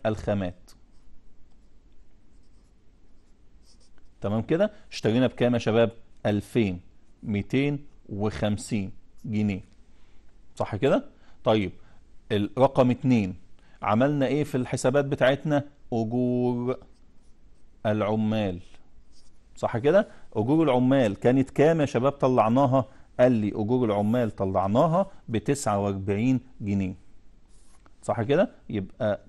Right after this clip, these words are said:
تسعة وأربعين جنيه. طيب، رقم تلاتة، العنصر اللي بعده، خلي بالك العناصر دي بنفس الترتيب ده، التكاليف الأولية. وقلنا التكاليف الأولية اتعلمناها كانت إيه؟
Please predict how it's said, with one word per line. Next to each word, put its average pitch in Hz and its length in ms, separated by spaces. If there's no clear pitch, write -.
تسعة 117 500
وأربعين 101 680
جنيه. 101 340
طيب، 107 280
رقم 117 320
تلاتة، 113 560
العنصر 120 360
اللي 117 180
بعده، 113 240
خلي 107 200
بالك 117 320
العناصر 107 460
دي 139 200
بنفس 143 400
الترتيب 117 540
ده، 107 140
التكاليف 120 1000
الأولية. 113 800
وقلنا 120 380
التكاليف 107 580
الأولية 104 840
اتعلمناها 104 640
كانت 107 360
إيه؟ 127 240